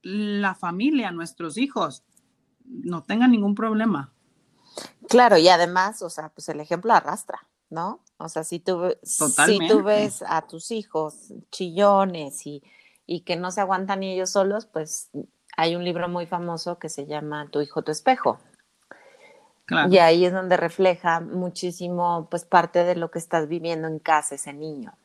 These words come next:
Speaker 2: Entonces, me parece que eso es
Speaker 1: Claro.
Speaker 2: superimportante. Y, y, y
Speaker 1: Sí, o sea, como crear un ambiente en el hogar ayuda demasiado a amortiguar problemas, a, a deshacer todo ese tipo de cosas que, que a la larga les puede afectar, ¿no?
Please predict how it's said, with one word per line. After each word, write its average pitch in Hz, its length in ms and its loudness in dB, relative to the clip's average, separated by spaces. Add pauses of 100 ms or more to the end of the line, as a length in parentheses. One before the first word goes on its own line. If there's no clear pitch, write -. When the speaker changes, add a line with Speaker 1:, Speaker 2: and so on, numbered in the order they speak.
(240)
Speaker 2:
Entonces, - 460 -18
me 180 120 2
parece 160 380 2
que 170 100 0
eso 170 120 -2
es 165 60 -4
Speaker 1:
Claro. 175 160 -2
Speaker 2:
superimportante. 160 720 0 (220)
Y, 254 220 4 (120)
y, 262 340 6
y - 220 -4 (240)
Speaker 1:
Sí, 285 100 6
o 240 40 6
sea, 185 180 -2
como 190 260 0
crear 208 360 6
un 247 120 8
ambiente 214 540 2
en 240 80 0
el 214 140 -2
hogar 175 420 0 (1040)
ayuda 175 400 -6
demasiado 175 600 -6
a 185 60 -2
amortiguar 156 640 -8 (100)
problemas, 165 840 -4
a, 147 400 -6
a 165 160 0
deshacer 151 560 -8
todo 175 220 -8
ese 175 180 -8
tipo 185 300 -6
de 185 100 -2
cosas 175 320 -8
que, 175 400 -2
que 175 100 0
a 165 60 6
la 156 140 0
larga 147 380 0
les 170 180 -8
puede 147 240 -6
afectar, - 420 -4
¿no? 139 240 -4